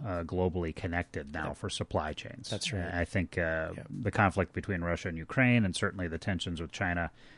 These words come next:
Speaker 1: uh, the, the establishment of, by the brics nations, Brazil, Russia, India, China, and South, uh,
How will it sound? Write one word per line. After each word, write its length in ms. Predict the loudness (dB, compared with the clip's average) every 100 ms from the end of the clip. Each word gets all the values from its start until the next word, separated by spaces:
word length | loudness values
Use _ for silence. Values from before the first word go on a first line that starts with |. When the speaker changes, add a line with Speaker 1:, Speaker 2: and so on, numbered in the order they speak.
| -20 -20 -20 -8
Speaker 1:
uh, 360 | -2 0 0 -2
the, 460 | 2 4 4 2 0
the 80 | 0
establishment 640 | 2 2 2 0 -2 -2
of, 240 | -2 -2 -4 -8
by 280 | -2 -2 -2
the 100 | 4
brics 600 | 8 8 6 -4 -4 -4
nations, 480 | -2 -2 -4 -8 -4
Brazil, 320 | -4 -2 -2
Russia, 340 | -2 -4 -6
India, 340 | -6 -6 -6 -6
China, 440 | -6 -6 -6 -6
and 320 | -6 -6 -6
South, 320 | -4 -4 -4
uh, 140 | -6